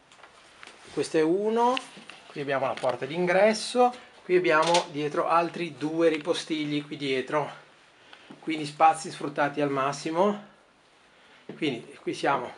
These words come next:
appunto nel disimpegno d'ingresso. Questo è il bagno, bagno dignitoso, molto grande, un po' vissuto, però comunque è una casa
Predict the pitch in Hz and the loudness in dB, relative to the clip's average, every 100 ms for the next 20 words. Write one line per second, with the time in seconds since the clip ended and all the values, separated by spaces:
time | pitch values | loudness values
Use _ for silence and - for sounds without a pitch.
0 | - - 147 110 120 127 127 139 151 170 | -18 -12 -10 -6 -4 -4 -4 -8 -4 -2
1 | 196 220 233 226 185 - - - 214 214 | 0 0 0 -2 -4 -8 -18 4 4 6
2 | 180 160 165 147 151 170 240 - - - | 2 6 8 8 6 6 6 2 -16 -20
3 | - _ _ 196 196 180 170 170 - - | -20 _ _ 8 8 8 4 0 -16 -14
4 | 165 151 170 175 196 202 160 151 151 185 | -8 0 0 8 8 10 6 4 4 4
5 | 180 180 175 180 180 190 220 - - - | 6 8 8 6 4 4 4 -2 -18 -20
6 | - - - - 156 175 - 180 202 170 | -20 -20 -10 -4 -2 0 0 0 2 2
7 | 190 175 156 151 - 123 131 156 151 143 | 6 8 8 6 2 -6 -4 -4 -4 -6
8 | 131 131 135 127 127 | -8 -2 -2 0 -4